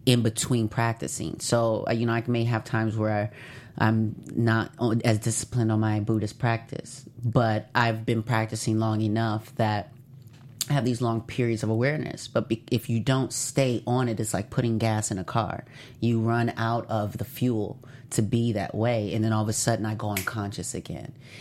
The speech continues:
And I'm easily wrapped up into the argument, into my ego, into all these different things. So it's, it's just this constant reminder to tune yourself into really what we call it is we chant to this, like, scroll, and we, really it's about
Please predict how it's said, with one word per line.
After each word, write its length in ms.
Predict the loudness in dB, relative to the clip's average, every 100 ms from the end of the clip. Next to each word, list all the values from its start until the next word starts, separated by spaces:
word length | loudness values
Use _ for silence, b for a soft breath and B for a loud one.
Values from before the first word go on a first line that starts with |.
| B B
And 140 | 2
I'm 180 | 4 2
easily 380 | 2 2 2 0
wrapped 260 | 0 0 -2
up 140 | -2
into 160 | -2 0
the 160 | 2
argument, 540 | 4 2 0 -2 -4 -2
into 320 | -2 0 0
my 180 | 0 0
ego, 460 | 0 0 0 -2 -2
into 360 | 0 0 0 0
all 140 | 0
these 160 | -2 -2
different 320 | -4 -4 -2
things. 320 | -2 -2 0
So 160 | 2 2
it's, 200 | 0 -8 B B B
it's 180 | -2 0
just 240 | 2 2 2
this 220 | 0 -2
constant 540 | 0 2 2 2 0
reminder 520 | 2 2 2 2 0
to 160 | 0 -2
tune 320 | -2 0 2
yourself 420 | 2 0 0 -2 0
into 380 | -2 0 0 2
really 240 | 2 2
what 100 | 0
we 100 | -2
call 300 | -2 0 2
it 160 | 2 0
is 300 | 0 -2 -6 B B B
we 160 | 0
chant 540 | 2 2 2 2 0 -6 -2
to 140 | 0
this, 180 | 2 2
like, 160 | 0 0
scroll, 560 | -2 0 2 2 0
and 260 | 0 0 2
we, 120 | 2
really 440 | 2 2 2 4 2
it's 140 | 2
about 420 | 2 4 2 -2